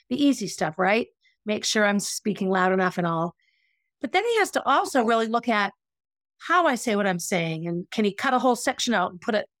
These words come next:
later in the podcast? Should he cut certain things that I say because maybe they detract from the story, or they,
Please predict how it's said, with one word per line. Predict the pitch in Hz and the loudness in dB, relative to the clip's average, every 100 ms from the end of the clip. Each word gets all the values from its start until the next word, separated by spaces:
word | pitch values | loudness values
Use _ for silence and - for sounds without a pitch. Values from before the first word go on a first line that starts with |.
| _ | _
later | 226 220 208 | -2 0 0
in | 185 | -4
the | |
podcast? | 175 160 170 - 147 170 - _ - | -4 -2 -2 -2 -4 -4 -12 _ -4
Should | - 220 | 0 0
he | 196 - _ _ - | -2 -8 _ _ -10
cut | - 285 - - _ _ | -2 -2 -2 -14 _ _
certain | - 247 - | -4 -2 -2
things | 214 214 208 | -2 -2 0
that | |
I | 190 | 0
say | 190 226 208 | 0 0 0
because | 190 202 185 | 0 -4 -2
maybe | 202 196 | 0 2
they | 190 190 | 2 0
detract | 185 - 196 - | 0 0 -2 -2
from | 202 | -8
the | |
story, | 196 - 226 202 | -6 0 2 4
or | 180 | 2
they, | 180 180 180 - | 0 0 0 -4